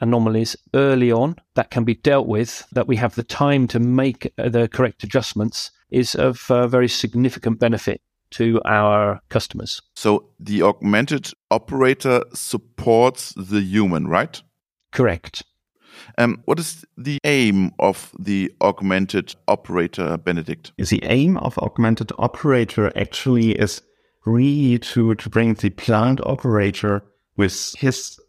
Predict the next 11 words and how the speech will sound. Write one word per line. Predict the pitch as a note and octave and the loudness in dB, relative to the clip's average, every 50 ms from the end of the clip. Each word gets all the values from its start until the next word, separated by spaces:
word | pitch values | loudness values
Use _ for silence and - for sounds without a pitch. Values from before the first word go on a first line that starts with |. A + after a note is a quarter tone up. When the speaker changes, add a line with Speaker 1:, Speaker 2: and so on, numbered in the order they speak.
| _ _ - | _ _ 0
Speaker 3:
ongoing | A#2 C3 D3+ E3+ D#3 - - B2 A2+ A#2 A2+ A2 G#2+ G#2 G#2 G#2+ A2+ B2+ | 0 2 2 0 -2 -2 -2 -2 0 2 2 2 4 2 2 2 2 2
need | C#3 C3+ B2 A2+ - | 2 2 0 0 -2
to | - - - - A#2 | -8 -12 -4 0 0
have | G#2+ G#2+ G2+ | 0 2 0
a | A#2 A2 | 0 0
good | - C#3 D#3 - | 0 0 -2 -2
situational | - - B2+ - C3 A2+ G#2+ - - A2+ G2 - | -2 -6 -4 0 2 0 0 2 0 0 2 2
understanding | - G2 G2+ - - - A#2+ B2+ C3 B2+ A#2 G#2 F#2 | 0 -2 -2 -4 -2 0 2 2 4 2 2 2 0
of | - - - | -2 -4 -6
the | - | -6
process | - - - - A#2+ B2+ C3+ - - C#3 B2+ B2 - - | -6 -6 0 0 0 0 0 0 0 0 0 0 -2 -8